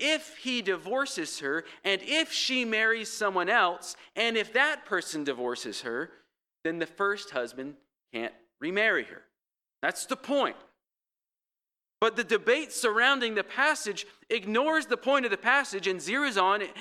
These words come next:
on that, it zeroes in on that question of, well, what does Moses mean by some indecency? 'Cause their thinking is this: if Moses says that some indecency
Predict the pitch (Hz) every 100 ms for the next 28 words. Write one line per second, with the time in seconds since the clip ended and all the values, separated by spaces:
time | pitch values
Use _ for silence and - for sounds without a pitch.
0 | - - 190 190 175 180 170 160 262 226
1 | 220 214 196 - 240 247 - 170 160 -
2 | - 196 208 151 269 262 180 180 185 160
3 | 160 165 143 143 - 147 139 139 - 123
4 | 110 202 196 - - - - - _ _
5 | _ _ _ _ _ _ _ _ _ _
6 | _ _ _ _ _ _ _ _ _ _
7 | _ _ - 143 156 143 240 220 135 117
8 | 147 - - 151 147 151 247 285 196 -
9 | - 185 110 78 60 - - _ _ _
10 | 135 - - - - 202 202 165 - 123
11 | 110 151 214 - 123 98 - - 113